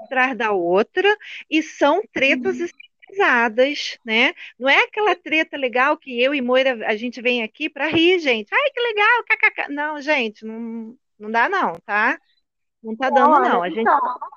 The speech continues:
Speaker 2: vou te falar, é a terceira treta que a gente traz pra esse ano. As duas primeiras, se não acabaram em pizza ainda,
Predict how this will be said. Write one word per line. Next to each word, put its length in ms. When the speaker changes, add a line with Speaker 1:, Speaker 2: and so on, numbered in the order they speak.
Speaker 2:
vou 180
te 120
falar, 500
é 120
a 80
terceira 720
treta 400
que 100
a 60
gente 280
traz 240
pra 160
esse 280
ano. 500
As 180
duas 320
primeiras, 680
se 260
não 320
acabaram 640
em 100
pizza 420
ainda, 260